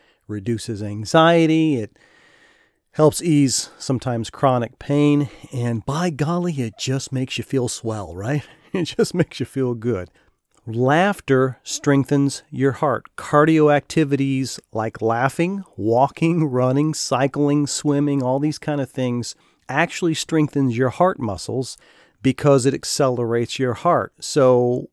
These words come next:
you know, when they've said, "Laugh your heart out," hey, <laughs> now you know where that came from, but it is true. It is very true. Laughing on a regular basis ap-, actually gets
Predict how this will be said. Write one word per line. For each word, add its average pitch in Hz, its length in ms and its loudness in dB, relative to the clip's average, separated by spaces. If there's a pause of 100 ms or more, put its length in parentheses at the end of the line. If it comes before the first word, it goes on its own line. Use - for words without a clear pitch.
(120)
you 151 100 2
know, 117 140 -2
when 113 240 -2
they've 117 240 -2
said, 123 440 -2 (460)
"Laugh 120 360 -4
your 117 120 -6
heart 147 300 -4
out," 175 280 -4 (120)
hey, - 300 -6 (220)
<laughs> - 220 -18
now 165 80 6
you 160 160 6
know 160 180 8
where 156 100 8
that 123 220 0
came 156 220 4
from, 113 260 -4
but 151 140 4
it 175 100 0
is 180 140 -2
true. 190 400 -2 (220)
It 143 140 0
is 139 140 2
very 139 280 0
true. 131 360 -6 (140)
Laughing 147 420 0
on 139 100 2
a 123 60 2
regular 139 400 2
basis 131 580 -2
ap-, 120 320 -4
actually 139 560 0
gets 117 540 0